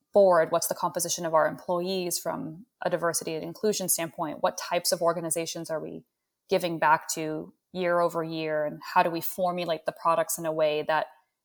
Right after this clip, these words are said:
is also addressing the communities at which it draws inspiration from or serves? Um, and then how do we think about sort of planetary health and, and those elements? So we, we more so lay out a roadmap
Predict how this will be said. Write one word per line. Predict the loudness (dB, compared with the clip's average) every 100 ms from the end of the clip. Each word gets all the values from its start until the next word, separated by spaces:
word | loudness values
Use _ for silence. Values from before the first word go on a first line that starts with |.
| -2
is | 0
also | 4 6 6 6 4
addressing | 2 2 4 4 0 -4
the | -8
communities | -8 -10 -8 -6 -4
at | -4 -2
which | -2 -4
it | -8 -2
draws | 0 0
inspiration | -2 -4 -4 -4 -4 -6
from | -6 -6
or | -6 -2
serves? | 0 4 4 4 0 -2 -4 -8 -10 _ _ _ _ _ 6
Um, | 8 8 4 -4 -12 -16 -2
and | 0
then | 4
how | 2
do |
we | 2
think | -2 -4
about | -2 -2 0
sort | -2
of | -6
planetary | -8 -6 -4 -4 -4 -4
health | -2 -2 -4
and, | -10 -10 -8
and | -4
those | -2 -2 -2 -2
elements? | 0 0 -2 -4 0
So | 0
we, | 0 -2 -4 -4
we | -2
more | 2 4
so | 4 2
lay | 2 2
out | 2
a |
roadmap | 2 2 0 -2 -2 -2